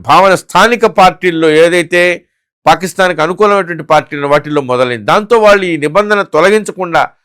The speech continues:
అడ్డం పడతా వచ్చారు. అయితే దీన్ని అక్కడ జిహాదీ గ్రూపులు ఒక రక్షణ కవచంలాగా ఉపయోగించుకున్నాయి. లోయలో ఉన్నటువంటి మైనారిటీల పైన లక్షలాది కాశ్మీరీ పండిట్లని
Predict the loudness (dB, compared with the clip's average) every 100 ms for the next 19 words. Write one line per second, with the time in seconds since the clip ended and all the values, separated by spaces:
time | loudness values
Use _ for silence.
0 | _ -6 -2 -2 0 -2 0 -2 -2 -10
1 | -18 _ _ -8 -4 2 2 2 0 -4
2 | -6 -6 -4 -4 -2 -4 -2 0 2 2
3 | -2 -4 -6 -4 -8 -6 -8 -8 -14 -10
4 | -8 -8 -6 -4 -4 -4 -6 -8 -8 -16
5 | -20 -20 -20 _ _ -8 0 2 4 2
6 | 2 0 -2 -4 -4 -2 0 2 0 0
7 | -2 0 0 0 0 0 0 -2 -2 0
8 | 4 4 2 0 -2 -2 -8 -6 -6 -4
9 | -4 -6 -8 -8